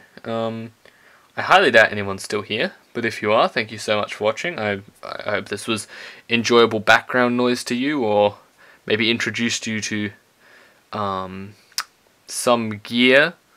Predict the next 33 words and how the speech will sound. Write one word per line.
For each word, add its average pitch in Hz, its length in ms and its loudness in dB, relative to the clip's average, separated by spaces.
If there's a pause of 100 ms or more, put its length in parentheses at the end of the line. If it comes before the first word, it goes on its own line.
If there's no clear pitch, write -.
(840)
that 123 320 -4
you 165 480 -8 (1120)
did 135 160 -4
not 156 200 -2
know 143 180 4
of 147 100 2
otherwise. 143 560 0 (540)
So, 123 320 -2
uh, 117 40 2
once 139 220 -2
again, 131 220 -8
thank 127 240 -8
you 123 80 -4
all 113 40 -4
for 110 160 -6
watching. 190 480 -2
I 143 80 0
think 196 220 4
I'm 208 80 6
gonna 160 140 6
do 127 340 2
kind 120 180 -2
of 110 80 -2
a 107 100 6
weekly 104 640 0 (420)
video 110 380 6
like 101 300 4
this, 101 240 -2
like 107 140 2
an 107 80 -2
unscripted, 104 880 -2 (720)
rambling 104 680 2
video. 101 480 2